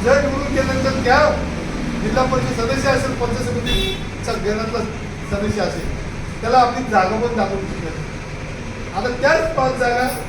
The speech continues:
पुन्हा आपल्याला लढायची. उद्या युती होईल, नाही होईल, याच्या बरोबर युती होणार असेल तर आमदार साहेब, मी, आम्ही, इंद्रा साहेब, आनंद परमबीर साहेब, आम्ही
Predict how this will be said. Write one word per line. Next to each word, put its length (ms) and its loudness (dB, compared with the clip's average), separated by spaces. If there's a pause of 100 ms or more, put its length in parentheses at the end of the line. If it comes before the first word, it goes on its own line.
(120)
पुन्हा 220 2
आपल्याला 280 6
लढायची. 360 2 (920)
उद्या 180 6
युती 320 2
होईल, 380 2 (100)
नाही 200 6
होईल, 320 0
याच्या 240 0
बरोबर 280 0 (1120)
युती 200 -4
होणार 460 6
असेल 320 4 (400)
तर 40 -2
आमदार 380 4
साहेब, 220 6 (120)
मी, 160 -2
आम्ही, 380 0
इंद्रा 280 4
साहेब, 220 4 (180)
आनंद 260 -2
परमबीर 300 -2
साहेब, 240 -6 (400)
आम्ही 180 0